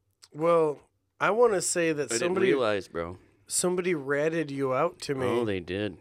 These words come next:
Speaker 2: Yep.
Speaker 1: Yeah, because
Speaker 2: As
Speaker 1: some
Speaker 2: they should. And that's why I think it's good that we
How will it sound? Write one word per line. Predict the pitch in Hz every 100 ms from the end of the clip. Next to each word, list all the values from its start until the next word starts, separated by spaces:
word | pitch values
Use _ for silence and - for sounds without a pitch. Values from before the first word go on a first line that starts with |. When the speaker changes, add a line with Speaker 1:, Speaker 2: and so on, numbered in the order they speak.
| 92
Speaker 2:
Yep. | 110
Speaker 1:
Yeah, | 151 147 127 - - _ -
because | 147 139 151 143 131 127 120 - -
Speaker 2:
As | 156 220
Speaker 1:
some | -
Speaker 2:
they | 285
should. | 254 - 240 156 -
And | 135
that's | 165 175
why | 208 202 190 165 _ _
I | 135
think | - 160
it's | 123
good | - 151
that | 147 101
we | 123 113 104